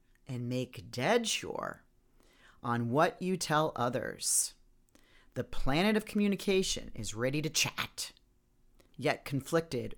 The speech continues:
with the idealized planet Neptune. Start all sentences with, "I believe,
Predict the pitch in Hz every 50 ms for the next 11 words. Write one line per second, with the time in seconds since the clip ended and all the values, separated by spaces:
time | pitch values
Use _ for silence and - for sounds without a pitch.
0 | - - 127 127 - 127 120 - - 127 123 123 127 120 101 98 127 139 156 165
1 | 160 139 117 - - 50 50 - - - - - - - - - - 120 113 110
2 | 110 - - - 123 127 - - - - - - - - _ _ - - - -
3 | - - - - - - - - - - 160 147 143 - - 156 156 165 185 180
4 | - - 170 170 165 165 - 143 127 - - 120 117 98 98 113 123 107 107 -
5 | - - - - - _ - _ _ _ _ _ _ - _ _ _ _ - -
6 | - _ - - - - - 127 120 110 104 110 107 117 110 98 - - - -
7 | - -